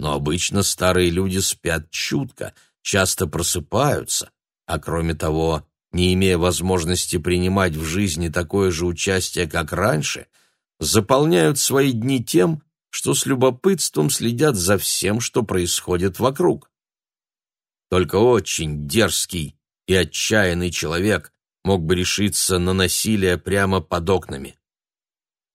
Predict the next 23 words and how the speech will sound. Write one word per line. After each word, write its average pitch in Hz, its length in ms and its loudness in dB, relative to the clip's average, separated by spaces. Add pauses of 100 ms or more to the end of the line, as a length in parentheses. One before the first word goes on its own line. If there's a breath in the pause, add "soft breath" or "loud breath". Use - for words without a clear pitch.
(1000)
На 107 140 2
южной 151 440 6
стороне 135 460 4
Форгейта 117 720 4
вдоль 90 320 4
тракта 107 720 2
деревьев 156 640 4
не 156 220 2
было, 78 300 -2 (440)
только 151 260 4
низкие 151 420 2
кусты 143 460 -2
по 135 160 2
краю 127 360 2
пруда, 101 680 2 (640)
на 90 120 -2
покрытом 98 560 2
чахлой 95 500 0
зеленью 90 520 0
склоне, 87 640 0
спускавшемся 92 960 -2
к 80 80 -8
реке. 85 460 -4